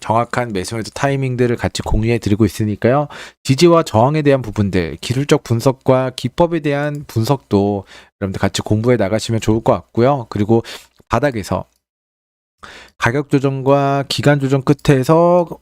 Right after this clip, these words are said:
우리 골파기 자리 반등 타점을 활용해서, 자, 폭등 나오기 전에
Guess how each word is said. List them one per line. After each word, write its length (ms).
우리 200
골파기 440
자리 400
반등 380
타점을 420
활용해서, 720
자, 140
폭등 400
나오기 320
전에 380